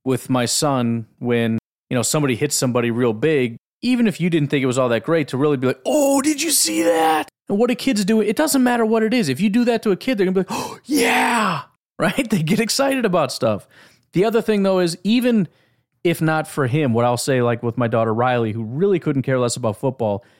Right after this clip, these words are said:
but she likes experiences, especially with her family, right? We talked, when I had her on the show, um, talking about what does she like, the food she likes, or if she likes chips. Make it a fun thing, right?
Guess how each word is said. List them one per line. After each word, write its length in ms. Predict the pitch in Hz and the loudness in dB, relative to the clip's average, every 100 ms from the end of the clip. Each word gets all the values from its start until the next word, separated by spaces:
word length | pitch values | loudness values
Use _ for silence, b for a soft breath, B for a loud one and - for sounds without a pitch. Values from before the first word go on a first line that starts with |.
| b - | b -6
but 140 | 131 | -2
she 160 | - 185 | 0 0
likes 320 | 190 - - | 0 -2 -6
experiences, 840 | 135 - 147 147 127 110 - 107 | -6 -4 0 0 2 0 -2 -6
especially 440 | 107 - 120 - | -6 -4 -4 -2
with 80 | 113 | -2
her 80 | 107 | -2
family, 500 | - 110 95 87 - _ | -2 -4 -4 -8 -16 _
right? 240 | - 117 - | -6 -4 -6
We 120 | 120 | -4
talked, 300 | 127 120 - 127 | -2 -2 -8 -8
when 160 | 123 | -4
I 120 | 120 | -2
had 160 | 117 117 | 0 -2
her 160 | 120 117 | 0 -2
on 120 | 110 | -2
the 80 | 107 | -4
show, 400 | 120 113 110 b b b b _ | -2 0 -2 b b b b _
um, 420 | 117 113 107 104 - | -2 0 2 0 0
talking 300 | 127 117 120 | -2 0 0
about 320 | 110 113 - | 0 0 -2
what 180 | 131 120 | -2 -2
does 100 | 110 | -2
she 180 | - 120 | -2 0
like, 200 | 113 - | 0 -2
the 60 | |
food 240 | - 185 156 | -2 -2 0
she 140 | - | 0
likes, 200 | 110 95 | -2 -2
or 100 | 110 | -6
if 60 | 95 | -4
she 100 | 117 | -6
likes 180 | 107 - | -6 -6
chips. 440 | - 101 - - _ _ _ _ _ 131 | -6 -6 -8 -14 _ _ _ _ _ -4
Make 320 | 139 180 196 | 0 0 2
it 80 | 180 | 0
a 60 | |
fun 360 | - 156 143 131 | 0 0 0 0
thing, 320 | 123 98 120 _ _ _ | 0 -2 -6 _ _ _
right? 260 | - 127 | -2 -2